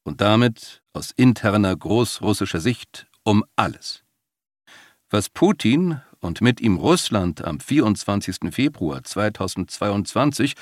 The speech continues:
mit dem Krieg gegen die Ukraine begonnen hatte, ist die Umsetzung eines langfristigen Plans zur Neuordnung Europas und der Welt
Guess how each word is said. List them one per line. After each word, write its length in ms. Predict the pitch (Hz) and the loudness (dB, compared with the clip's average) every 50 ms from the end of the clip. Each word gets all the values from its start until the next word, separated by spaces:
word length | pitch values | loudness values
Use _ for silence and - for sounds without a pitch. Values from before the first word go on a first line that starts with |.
| - - - - - | -18 -20 -14 -4 -2
mit 160 | 104 98 - | 0 2 2
dem 160 | 98 101 87 | 2 2 2
Krieg 460 | - - - 117 147 139 - - - | 0 0 2 2 2 2 0 -6 -4
gegen 260 | - 98 95 82 95 80 | 0 0 0 2 0 -2
die 100 | 90 95 | 0 0
Ukraine 600 | - 104 - - 92 - - 117 135 123 113 101 | -2 -2 -2 -2 -4 -2 0 2 4 4 4 4
begonnen 480 | 82 85 73 - 120 151 165 131 92 - | 2 0 0 2 2 4 4 4 4 2
hatte, 260 | 107 110 - 165 156 - - - - - - _ _ _ _ _ _ _ | 0 0 -2 -2 -4 -4 -10 -20 -20 -20 -20 _ _ _ _ _ _ _
ist 300 | - 127 - - - - | 0 0 0 -2 -2 -2
die 100 | 92 - | -2 0
Umsetzung 800 | - - 143 147 147 139 123 156 151 - - - 170 165 165 - | 2 4 6 6 6 6 6 4 2 0 -2 0 0 0 0 2
eines 320 | - 98 90 80 - - | 0 0 0 -2 -2 -2
langfristigen 680 | - 98 127 143 131 - - 127 123 - - 92 - 82 | 2 4 4 4 2 2 0 -2 -2 -2 -4 -4 -4 -4
Plans 520 | - - 104 107 117 131 135 - - - - _ | -2 0 2 2 2 2 0 -2 -6 -10 -12 _
zur 260 | - - - 104 92 | -6 0 2 2 4
Neuordnung 760 | 95 101 113 131 143 131 - 123 123 131 - - 127 127 120 - | 4 4 4 4 4 2 2 2 0 2 2 2 2 2 2 2
Europas 1000 | - 85 78 73 - 117 131 135 110 - - 156 170 170 - - - - - - - | 0 -2 -4 0 2 4 4 4 2 0 -2 0 0 -2 -2 -6 -8 -12 -14 -4 0
und 260 | 113 113 110 - - | 2 2 2 2 -2
der 180 | 82 73 73 67 | -6 -4 -2 0
Welt 320 | 95 117 156 165 - - | 2 2 2 2 -2 -8